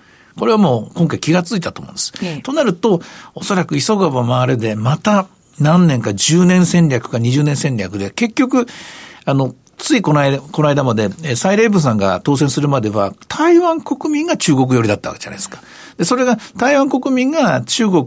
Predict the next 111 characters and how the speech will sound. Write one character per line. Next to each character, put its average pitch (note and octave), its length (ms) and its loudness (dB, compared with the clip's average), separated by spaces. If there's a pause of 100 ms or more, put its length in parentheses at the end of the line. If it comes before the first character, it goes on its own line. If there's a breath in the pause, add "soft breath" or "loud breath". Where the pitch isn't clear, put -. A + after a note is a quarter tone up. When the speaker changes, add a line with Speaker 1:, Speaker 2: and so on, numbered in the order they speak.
(120)
Speaker 1:
に A2+ 60 -4
対 C3+ 180 2
し A#2+ 60 -2
て A#2 80 -2
ノ F3+ 200 2
ー - 40 -4
と C3 80 0
言 C3+ 100 4
い D3 60 4
始 D3+ 200 0
め C#3 120 0
た C3 120 -2
あ C3+ 60 -2
た C#3 140 -2
り C#3 140 -4
か - 180 -2
ら、 C#3+ 340 0
や G3 80 -2
っ F3 60 -2
ぱ F3 100 0
り C#3+ 60 -2
革 - 240 -8
新 E3 100 -2
的 D3+ 180 0
利 D3 120 4
益 A2+ 140 0
が G#2 120 -2
遠 D#3 220 0
の D#3+ 100 4
い G2+ 60 -2
て F#2+ 80 -4
い - 20 -4
っ E2+ 40 -18
た F2+ 120 -6
わ F2+ 60 -6
け - 80 -8
な F2+ 80 -8
ん F#2 100 -8
で、 F#2+ 100 -6 (280 loud breath)
ま G3 140 0
た A#3+ 100 0
中 D#4 240 2
国 C#4+ 100 2 (100)
は D#3+ 80 2
中 F#3+ 180 2
国 D3 160 2
で C3 200 2 (400 loud breath)
や C3+ 160 0
り G#3+ 80 4
直 D#4 140 2
し D4+ 40 -2
た C#4+ 120 0
と E3 60 0
思 G#2+ 100 2
う - 40 0
ん - 20 -4
で - 60 -4
す - 60 -6
よ。 G2 80 -10
結 G3 160 -2
局 A#3+ 160 -2
台 A#3+ 240 -2
湾 D4+ 200 0
国 - 240 -4
民 G3+ 120 2
が B2 80 2
戻 A#2+ 300 2
り G3 100 0
た G#3 180 0
い A3 100 -2
と A2 120 -2
い F#2+ 140 -2
う、 F#2+ 120 -12 (100)
台 G#3+ 200 2
湾 G3+ 220 2
は C3+ 180 0 (280 loud breath)
中 A#3+ 180 -2
国 E3 500 0
に C#3 140 2
戻 E3 280 4
り A3+ 140 0
た B3+ 120 0
い C4+ 80 -4
と F#3 100 2
い D3+ 100 2
う C#3+ 80 2
国 F3 300 0
民 F#3+ 40 4
が F3+ 80 2
増 C4 180 2
え B3+ 60 2
て G3+ 80 0
い F3 40 4
け F3 100 0
ば、 A2+ 160 0
そ - 200 -2
れ B3+ 80 -2
は A#3+ 260 0
制 G#3 200 4
す G3 120 0
る E3+ 80 2
こ A#2+ 100 -4
と G2+ 80 -6
で F2+ 140 -8
き G#2 80 -6
ま G#2+ 80 -4
せ G2 140 -4
ん F2 40 -10
か - 100 -16
ら - 80 -14
ね。 A2+ 140 -10